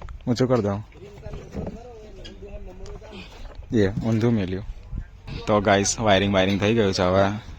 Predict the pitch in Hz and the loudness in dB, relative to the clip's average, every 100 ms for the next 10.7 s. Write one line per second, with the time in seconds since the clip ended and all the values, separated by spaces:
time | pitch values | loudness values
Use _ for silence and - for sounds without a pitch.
0 | - - 107 107 113 110 107 113 110 110 | 0 6 8 8 4 4 4 4 6 8
1 | 135 101 104 - - - - - - - | 8 6 0 -10 -18 -18 -18 -18 -18 -16
2 | - - 107 101 - 101 120 120 107 127 | -12 4 4 6 4 6 6 6 4 0
3 | - - - - - - - 104 98 110 | -8 -12 -12 -12 -8 2 6 6 6 2
4 | 104 104 104 101 - 104 101 104 95 98 | 2 4 4 6 6 6 6 4 4 4
5 | 98 98 95 90 95 92 - - - - | 4 2 2 0 0 -4 -8 -12 -12 -2
6 | - - 170 175 185 220 185 175 180 185 | 6 10 12 10 10 8 8 10 10 10
7 | 185 - - 151 175 175 170 170 175 175 | 10 10 10 10 10 10 10 10 10 10
8 | 151 156 160 156 156 - 180 185 202 - | 10 10 10 10 10 10 10 10 10 10
9 | 160 151 156 156 151 139 147 143 147 143 | 10 10 10 10 10 10 10 12 12 12
10 | 143 139 147 143 147 156 | 10 10 10 10 12 10